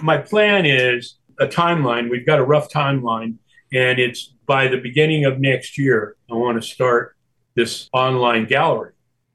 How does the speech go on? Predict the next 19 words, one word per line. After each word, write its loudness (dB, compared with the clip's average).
you -4
know, 0
uh, -2
and, 0
you -6
know, -2
I 0
think, 0
uh, 2
there's 0
a -6
couple 0
of -4
people 0
that 2
have -4
bought 0
from -2
me 0